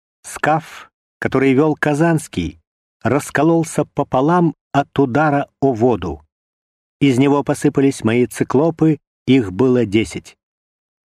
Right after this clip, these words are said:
Остановиться, чтобы подобрать их, мы не имели права.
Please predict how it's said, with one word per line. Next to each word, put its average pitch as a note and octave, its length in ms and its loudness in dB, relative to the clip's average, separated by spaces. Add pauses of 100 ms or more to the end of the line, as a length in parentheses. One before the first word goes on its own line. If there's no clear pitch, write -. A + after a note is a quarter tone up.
(240)
Остановиться, C#3 760 0
чтобы C#3 300 -2
подобрать C#3+ 640 -2
их, - 260 -4 (200)
мы B2+ 280 4
не C#3+ 260 2
имели C#3 220 2
права. F#2 480 -4